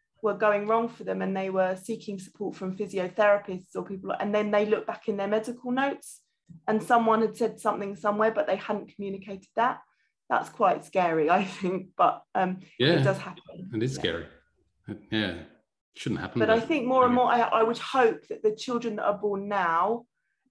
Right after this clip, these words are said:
Speaker 1: uh, like, the medical profession is, is, is different now, and there's a lot more openness and a lot more, um, communication and a lot more people willing to make diagnoses than they were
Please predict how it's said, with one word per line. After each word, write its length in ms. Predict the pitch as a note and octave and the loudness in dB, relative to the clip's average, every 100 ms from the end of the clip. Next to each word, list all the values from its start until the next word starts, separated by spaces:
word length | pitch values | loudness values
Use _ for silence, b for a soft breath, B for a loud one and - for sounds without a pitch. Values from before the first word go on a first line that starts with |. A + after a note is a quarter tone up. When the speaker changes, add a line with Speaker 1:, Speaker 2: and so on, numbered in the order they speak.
| _ _ - | _ _ -8
Speaker 1:
uh, 60 | - - - | -6 -6 -4
like, 360 | G#3 G3 - - | 0 0 -2 -6
the 80 | G3+ | -2
medical 380 | G#3+ G#3+ - - | 0 0 -4 -10
profession 440 | A3 G#3+ G3+ G3 | -6 -6 -6 -6
is, 140 | F#3+ | -6
is, 260 | F#3+ G3 F#3+ | -6 -6 -6
is 280 | - F#3+ - _ | -8 -12 -12 _
different 380 | G#3+ - F3 F3 | -4 -2 -6 -4
now, 220 | E3+ E3+ | -2 0
and 120 | F3+ | -2
there's 180 | F3+ F#3 | -4 -6
a 60 | |
lot 200 | F#3+ F#3+ | -2 0
more 200 | F#3+ F3+ | 0 -2
openness 520 | F#3+ F#3+ F#3+ G3 G#3 G3 | -2 -4 -6 -8 -6 -6
and 160 | F#3 | -6
a 60 | F3+ | -2
lot 220 | F#3+ - | -2 -2
more, 260 | F#3+ F3 - b b b - | -6 -8 -12 b b b -4
um, 300 | F3+ E3+ D#3+ _ _ _ - | -2 -2 -8 _ _ _ -8
communication 680 | G3+ G3+ - C#4 D4 D#4+ | -6 -6 -4 0 0 0
and 160 | C4+ B3 | 0 2
a 60 | A3+ | 4
lot 240 | A#3 - | 4 2
more 400 | A3 G#3+ G#3 G#3 b b _ _ | 4 4 4 0 b b _ _
people 420 | A#3+ A3 A3+ G3 | -10 -6 -6 -6
willing 320 | F#3+ G#3+ G3+ G3+ | 2 2 2 -6
to 120 | G#3+ | -2
make 200 | G#3 - | -2 -2
diagnoses 720 | G3+ F#3 F#3+ F#3+ F#3+ F#3+ F#3 _ _ | 0 0 0 -2 -4 -10 -12 _ _
than 120 | F#3+ | -4
they 120 | F#3 F3+ | -2 0
were 340 | F3+ F3 | 2 2